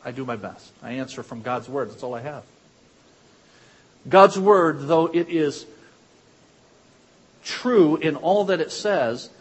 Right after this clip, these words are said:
it doesn't tell us everything. But one day, we will have access to the Lord himself.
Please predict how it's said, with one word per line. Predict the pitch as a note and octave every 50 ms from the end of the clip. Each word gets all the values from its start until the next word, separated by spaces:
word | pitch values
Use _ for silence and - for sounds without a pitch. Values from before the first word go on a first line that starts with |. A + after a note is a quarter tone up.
| -
it | - D#3 D#3
doesn't | E3 F3 D3+ D#3+ D#3 -
tell | - F#3 F3 E3
us | C3 A#2 -
everything. | E3 D#3+ D#3+ C#3 - - - - _ _ _ _ _ _ _ _ _ _ _ _ _ _ _ _ _ _ _ _ _ _ _ _ _ _ _ _ _ _ _
But | B2+ C3+ -
one | C#3+ F3+ A#3+ D4 D4+ A#3
day, | D#3+ G#2+ - - - - - - _ _ _ _ _ -
we | D3 E3
will | D#3+ D3
have | C3+ D#3+ C#3+ A#2+
access | C#3+ C#3+ C#3+ - - C#3+ B2 -
to | - -
the | B2+ B2
Lord | A2 A2+ A#2 A2 G#2
himself. | - G2 F#2+ - - G2+ F#2+